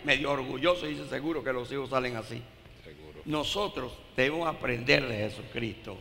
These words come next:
Speaker 1: Él di-, lo dijo bien claro, "Aprended de mí, que soy manso
Speaker 2: Y humilde
Speaker 1: y humilde
Speaker 2: de
Speaker 1: de
Speaker 2: corazón".
Speaker 1: corazón.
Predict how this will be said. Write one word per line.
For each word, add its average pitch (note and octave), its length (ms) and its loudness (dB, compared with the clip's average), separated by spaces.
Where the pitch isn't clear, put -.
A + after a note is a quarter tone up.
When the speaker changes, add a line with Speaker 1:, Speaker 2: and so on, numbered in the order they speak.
Speaker 1:
Él A3+ 960 6
di-, C3 220 -6
lo C3+ 140 0
dijo E3 220 2
bien D#3 240 0
claro, C3 360 6
"Aprended D3+ 920 2
de D3 200 4
mí, C3 560 -2
que E3+ 400 6
soy F3 380 2
manso G3+ 840 6
Speaker 2:
Y A#2+ 100 -2
humilde C3 280 0
Speaker 1:
y - 20 2
humilde D3 460 2
Speaker 2:
de G3 160 2
Speaker 1:
de - 60 -4
Speaker 2:
corazón". B2+ 360 2
Speaker 1:
corazón. A#2 640 0